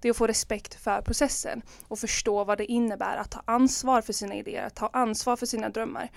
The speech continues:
Och det är inte alltid så lätt, så man får lite av en så här reality check samtidigt som man känner sig, ehm, så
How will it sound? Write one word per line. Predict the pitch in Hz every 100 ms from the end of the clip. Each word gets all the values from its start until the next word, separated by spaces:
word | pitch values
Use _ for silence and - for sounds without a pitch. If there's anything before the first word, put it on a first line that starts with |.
| - -
Och | - 247
det | 240
är | 320
inte | 415 302
alltid | 294 - 254
så | 339
lätt, | 277 -
så | - -
man | 262 262
får | - 302
lite | 262 311 - 254
av |
en | 240
så | 240
här | 233 214 - - -
reality | 254 294 294 285 285
check | - 269 277 - - -
samtidigt | - - 247 247 - 226 208 214
som | - 226 214
man | 214 202 202 202 - - -
känner | - - 269 233 220
sig, | - 214 208 202 208 - - - - - -
ehm, | 269 254 - - -
så | -